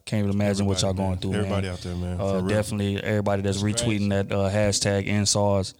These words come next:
Speaker 1: Hey, y'all definitely got, you know what I'm saying? Our, uh, hearts is definitely with y'all. Okay,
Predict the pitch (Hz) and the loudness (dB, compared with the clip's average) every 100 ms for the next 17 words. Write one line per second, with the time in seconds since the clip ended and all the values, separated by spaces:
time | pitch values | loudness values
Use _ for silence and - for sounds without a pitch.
0 | _ _ _ _ 143 277 98 85 - - | _ _ _ _ -6 -4 -2 -4 -10 -20
1 | _ _ _ _ _ _ - 98 92 98 | _ _ _ _ _ _ -8 -4 -2 -2
2 | 95 98 95 92 95 104 104 98 95 98 | -2 -2 0 0 0 0 0 0 0 -2
3 | 98 92 101 92 95 92 92 92 90 87 | 0 0 0 -2 -4 -4 -4 -2 -2 -4
4 | 98 101 104 - _ _ _ _ _ _ | -4 -8 -12 -18 _ _ _ _ _ _
5 | _ _ 170 180 - | _ _ -2 0 2